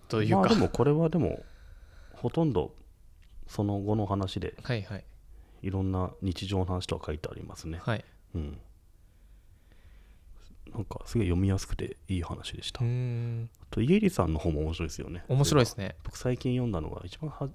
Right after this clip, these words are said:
Speaker 2: 最近読んだのが「我が闘争」っていう本で、
Speaker 1: はいはいはい。
Speaker 2: なんか家入さんはペッパーボーを上場させて、
Speaker 1: はい。
Speaker 2: すごい財産を手にしたけれど、
Speaker 1: はい。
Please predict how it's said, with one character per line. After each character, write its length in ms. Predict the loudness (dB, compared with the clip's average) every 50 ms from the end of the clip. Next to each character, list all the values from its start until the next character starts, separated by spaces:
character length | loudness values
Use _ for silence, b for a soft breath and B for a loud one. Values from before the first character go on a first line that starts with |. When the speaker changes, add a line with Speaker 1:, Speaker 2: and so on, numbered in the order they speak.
| -10 -16 -18 -18 -12
Speaker 2:
最 200 | -8 -6 -6 -6
近 160 | -4 -4 -4
読 160 | -4 -2 -4
ん 40 | -4
だ 100 | -6 -6
の 80 | -8 -8
が 180 | -8 -8 -10 -12 -16 -20 -16 -6 -2
「我 120 | 0 0
が 120 | 0 -2 -4
闘 180 | -6 -8 -8
争」 140 | -6 -6 -4
っ 40 | 0
て 100 | 0 0 0
い 20 |
う 40 | 0
本 100 | -2 -4
で、 40 | -4
Speaker 1:
は 0 |
い 0 | -4
は 60 | -4
い 20 |
は 60 | -6
い。 40 | -8 -10 B B B B B B B B B B -10
Speaker 2:
な 60 | -10
ん 40 | -10
か 160 | -10 -10 -8
家 60 | -8 -6
入 200 | -4 -4 -4 -4
さ 120 | -6 -6
ん 80 | -6 -6
は 80 | -6
ペ 100 | -6 -6
ッ 40 | -4
パ 100 | -4 -2
ー 20 |
ボ 120 | -2 0 2
ー 20 | 4
を 20 | 4
上 180 | 4 2 0
場 140 | -2 -4 -6
さ 120 | -6 -8 -10
せ 140 | -12 -10 -6
て、 140 | -4 -2 0
Speaker 1:
は 160 | 0 0 0
い。 80 | 0 -4 -10 -18 -20
Speaker 2:
す 160 | -12 -6 -4
ご 160 | -2 0 0
い 160 | -2 -4 -6 -12 -20 -20 -20 -20 -20 -12 -8
財 200 | -6 -4 -4 -6
産 160 | -6 -8 -10
を 40 | -6
手 100 | -6 -6
に 60 | -4
し 80 | -4 -4
た 80 | -4
け 80 | -4 -2
れ 80 | -4
ど、 160 | -4 -4 -4 -2
Speaker 1:
は 140 | -2 -2 -2
い。 100 | -2